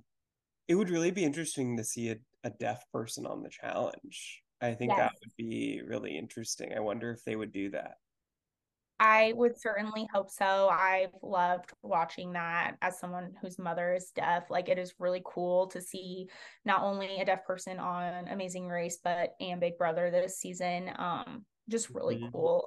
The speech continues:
Speaker 2: I know we've had somebody who was deaf on Amazing Race prior to this, but, like,
Speaker 1: Yeah.
Speaker 2: just cool. Representation matters, and I would love to see that. And Matt is, like, perfect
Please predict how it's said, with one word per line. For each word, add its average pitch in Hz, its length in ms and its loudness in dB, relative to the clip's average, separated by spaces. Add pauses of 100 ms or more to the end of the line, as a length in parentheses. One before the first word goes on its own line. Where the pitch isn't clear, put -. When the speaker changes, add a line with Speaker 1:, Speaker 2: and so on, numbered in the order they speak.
Speaker 2:
I 233 60 4
know 240 120 6
we've 240 120 6
had 190 320 6
somebody 180 400 -2
who 185 140 -8
was 190 100 -10
deaf - 240 -4
on - 120 -4
Amazing 208 260 -6
Race - 180 -6
prior 85 340 0
to - 100 0
this, - 300 0
but, 165 140 8
like, 170 240 6 (220)
Speaker 1:
Yeah. - 140 -10 (260)
Speaker 2:
just - 280 -10
cool. 233 340 12
Representation 226 760 4
matters, 180 580 6
and 180 520 -2
I 196 100 8
would 190 140 2
love 170 200 4
to 165 80 -4
see 175 200 -8
that. 180 160 6
And 196 120 0
Matt 190 240 4
is, 202 140 0
like, 180 240 4 (560)
perfect - 560 -6